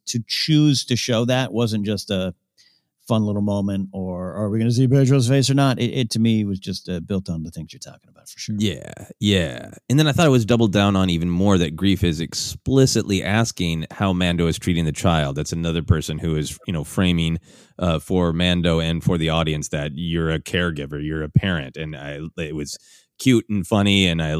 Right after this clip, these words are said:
Speaker 2: really liked when, uh, Greef is like, you know, "How, how is he, is he treating you well?" He said, "Yeah." <laughs>
Speaker 1: I was like, I gotta ima-, I have, I don't have his, uh, I M D B page, uh, bio up, but I gotta imagine Carl Weathers is a grandfather, 'cause that was a very grandfather moment.
Speaker 2: <laughs>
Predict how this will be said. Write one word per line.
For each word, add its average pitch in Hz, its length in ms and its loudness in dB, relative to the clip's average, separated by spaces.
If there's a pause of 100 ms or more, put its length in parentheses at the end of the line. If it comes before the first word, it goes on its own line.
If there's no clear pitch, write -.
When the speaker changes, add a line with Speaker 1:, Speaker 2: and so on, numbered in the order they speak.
(120)
Speaker 2:
really 92 240 2
liked 82 260 0
when, 80 240 0
uh, 80 260 -2
Greef 82 240 0
is 78 140 -2
like, 78 220 -4
you 85 60 -2
know, 82 440 -2
"How, 90 400 0 (100)
how 113 200 2
is 110 100 2
he, 110 160 0
is 107 80 2
he 110 140 2
treating 123 260 0
you 117 120 2
well?" 120 200 4
He 175 140 2
said, 101 200 0
"Yeah." 156 540 0
<laughs> - 60 -20 (1200)
Speaker 1:
I - 60 -6
was 120 160 -4
like, 120 180 0
I 120 80 -4
gotta 147 300 2
ima-, 117 240 2
I 110 60 -4
have, 120 200 0
I 107 200 -4
don't 107 240 -4
have 104 160 -4
his, 98 200 -10
uh, 92 300 -6 (100)
I 104 100 -6
M 98 100 -8
D 98 160 -12
B 101 180 -12
page, 98 480 -12
uh, 95 80 -10
bio 104 400 -4
up, 92 140 -8
but 101 100 -8
I 107 60 -4
gotta 135 180 0
imagine 110 320 -2
Carl 101 240 -4
Weathers 98 260 -8
is 87 140 -12
a 85 60 -20
grandfather, 85 500 -14
'cause 104 140 -10
that 135 80 0
was 135 100 2
a 123 60 2
very 123 180 2
grandfather 104 640 -8
moment. - 320 -20 (200)
Speaker 2:
<laughs> - 140 -12